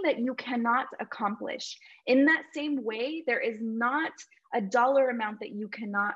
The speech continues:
receive. It is complete infinite. I want you to look at money and I want you to look at wealth as grains of sand. There's s-, there, it's not a pie.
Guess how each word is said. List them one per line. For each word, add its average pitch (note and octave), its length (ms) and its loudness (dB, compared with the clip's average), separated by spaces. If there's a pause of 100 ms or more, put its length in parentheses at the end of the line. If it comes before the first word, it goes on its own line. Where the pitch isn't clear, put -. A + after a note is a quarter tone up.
receive. G3 440 -6 (380)
It B3 140 4
is B3+ 180 4
complete C4+ 680 0
infinite. C4+ 520 2
I A3+ 100 6
want C4+ 260 4
you D4+ 140 2
to C#4+ 160 -4
look A3 440 -2
at G#3+ 160 -4
money A3 520 0 (300)
and A#3+ 120 4
I A3+ 80 4
want A#3+ 240 0
you C#4 100 0
to C4 60 6
look A3+ 300 -2
at G#3 120 2 (160)
wealth A3+ 320 2 (140)
as G#3 200 -2 (580)
grains C4 600 6
of A3+ 120 2
sand. - 600 -4 (520)
There's C#4+ 360 6 (100)
s-, - 300 -14
there, B3+ 200 6
it's C4 220 -2
not C#4+ 240 2
a D4+ 120 0
pie. - 640 0